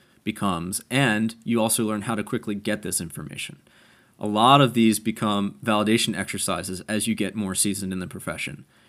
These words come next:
And that intuition into being able to quickly get that knowledge and distill it down into an overall vision, an anti-vision, a product strategy,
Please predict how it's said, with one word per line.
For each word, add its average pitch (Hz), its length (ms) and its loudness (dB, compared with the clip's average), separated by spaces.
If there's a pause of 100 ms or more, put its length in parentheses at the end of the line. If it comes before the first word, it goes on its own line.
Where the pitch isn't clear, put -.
(160)
And 104 200 0
that 117 160 4
intuition 113 840 2
into 113 220 -4
being 107 260 2
able 127 280 2
to 104 80 -2
quickly 135 400 0
get 113 300 0
that 135 160 2
knowledge 127 380 0 (120)
and 143 440 2
distill 117 380 0
it 113 100 -4
down 101 360 0
into 98 240 -4
an 95 80 -4
overall 92 380 -4
vision, 131 600 2
an 87 100 -8
anti-vision, 110 840 0
a 87 140 -10
product 113 400 0
strategy, 107 680 0